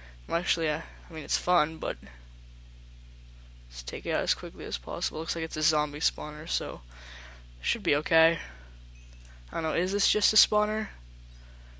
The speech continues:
Or is there more to this little piece of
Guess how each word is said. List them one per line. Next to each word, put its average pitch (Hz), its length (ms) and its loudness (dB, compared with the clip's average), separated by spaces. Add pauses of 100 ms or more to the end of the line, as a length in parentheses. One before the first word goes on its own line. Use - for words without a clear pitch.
(300)
Or 165 80 -2
is 165 160 0
there 160 180 4
more 160 220 0
to - 160 -2
this 143 400 2
little 151 320 2 (480)
piece - 260 2
of 139 260 -6